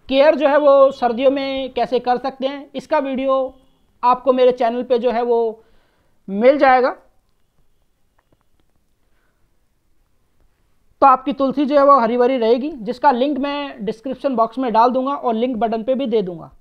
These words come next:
और देखिए, जब तुलसी जी सूखती है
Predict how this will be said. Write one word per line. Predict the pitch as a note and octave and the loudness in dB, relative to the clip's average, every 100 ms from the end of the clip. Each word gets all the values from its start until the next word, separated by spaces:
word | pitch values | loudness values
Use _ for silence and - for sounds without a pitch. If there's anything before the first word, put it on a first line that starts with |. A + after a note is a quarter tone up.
| _ _ _ _ | _ _ _ _
और | D#4 | 0
देखिए, | D#4+ F4+ G4+ G#4+ G4 F4+ _ _ - | 0 0 -2 -2 -6 -12 _ _ -4
जब | B3+ D#4 | -2 0
तुलसी | D4 C#4+ E4+ | -2 -2 0
जी | D#4 F4 E4+ D#4 | 0 -2 -2 -8
सूखती | D4 _ C#4+ C#4 - D#4+ | -18 _ -4 -2 2 2
है | D4 | 2